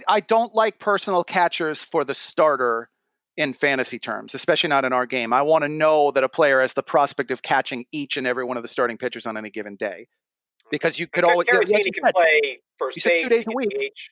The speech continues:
Speaker 1: You said two days a week.
Speaker 2: Yeah, I mean, also, he could, he could D H a day a week. He's a hitter. He's not really a defensive guy. All right, speaking of a hitter and not a defensive guy, the Rays get Francisco Mejia,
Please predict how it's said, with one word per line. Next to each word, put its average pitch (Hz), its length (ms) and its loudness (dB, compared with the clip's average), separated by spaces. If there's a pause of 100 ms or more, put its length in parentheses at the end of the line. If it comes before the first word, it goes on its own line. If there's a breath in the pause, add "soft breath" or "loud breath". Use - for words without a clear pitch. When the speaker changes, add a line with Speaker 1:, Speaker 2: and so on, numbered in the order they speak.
(560)
Speaker 1:
You 156 100 -12
said 185 220 -2
two 220 120 -4
days 196 200 2
a 190 40 -2
week. 190 360 -4 (800)
Speaker 2:
Yeah, 165 360 4 (160)
I 165 60 -8
mean, 165 260 -2
also, 170 300 2
he 151 140 -2
could, 147 260 -6
he 175 100 -12
could 160 120 -10
D 127 160 -4
H 135 460 0
a 135 60 -10
day 127 180 2
a 127 80 0
week. 131 320 -4
He's 151 140 -12
a 180 100 -2
hitter. - 320 0 (340)
He's 127 240 -10 (260)
not 147 140 -4
really 135 160 0
a - 20 -18
defensive 151 380 -6
guy. 90 180 -8 (540 soft breath)
All 175 80 4
right, 147 220 2
speaking 202 320 0
of 165 140 4
a 151 80 2
hitter 175 260 4
and 143 100 0
not 151 160 2
a 147 40 -2
defensive 147 480 -4
guy, 123 300 0 (260 soft breath)
the 156 60 -12
Rays 240 240 2
get 214 160 0
Francisco 196 460 -2
Mejia, 160 500 -4